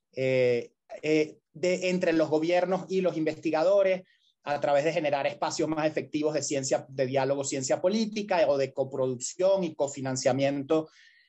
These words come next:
eh, en la generación de información, y por otro lado, entre la sociedad civil y los investigadores, a través de procesos más efectivos de comunicación, de diálogos de saberes y también de coproducción del conocimiento. Entonces, esto nos da un marco general de los retos de la, a los que estamos enfrentados,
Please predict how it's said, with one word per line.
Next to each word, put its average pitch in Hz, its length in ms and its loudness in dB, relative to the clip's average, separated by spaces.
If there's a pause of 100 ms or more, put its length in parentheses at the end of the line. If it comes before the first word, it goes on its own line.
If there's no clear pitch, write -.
(100)
eh, 131 300 4
en 143 120 0
la 139 80 0
generación 139 460 0
de 175 60 -2
información, 208 840 2 (320)
y 165 100 -2
por 170 160 4
otro 175 160 2
lado, 202 180 4
entre 214 200 2
la 175 80 2
sociedad 156 440 0
civil 190 300 0
y 196 60 4
los 190 120 2
investigadores, 156 680 2
a 170 100 -2
través 135 220 2
de 170 80 2
procesos 151 440 -4
más 151 160 -2
efectivos 151 400 -2
de 170 120 2
comunicación, 185 800 2
de 160 80 2
diálogos 151 420 2
de 151 80 -2
saberes 180 520 2
y 180 60 -4
también 139 360 -4
de 151 80 -8
coproducción 123 580 -4
del 131 140 -2
conocimiento. 117 680 -8 (120)
Entonces, 165 300 4 (260)
esto 165 240 2
nos 208 120 4
da 180 80 6
un 185 140 2
marco 196 320 2
general 160 360 2
de 156 80 0
los - 160 0
retos 214 380 -2
de 160 40 -2
la, 143 120 -6
a 139 120 -6
los 135 100 -2
que 135 100 -10
estamos 143 260 0
enfrentados, 156 720 2